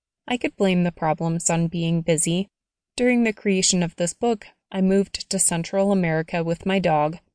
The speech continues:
bought a manual car, learned to drive that car,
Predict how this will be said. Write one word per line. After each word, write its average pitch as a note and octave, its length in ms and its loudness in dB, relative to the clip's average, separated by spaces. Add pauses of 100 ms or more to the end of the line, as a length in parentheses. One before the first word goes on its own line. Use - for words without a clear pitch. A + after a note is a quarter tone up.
bought A3 160 0
a G#3+ 40 0
manual F3 440 2
car, E3+ 480 2 (240)
learned G#3+ 420 0
to F#3+ 80 -6
drive E3+ 360 0
that - 200 -6
car, D3+ 440 0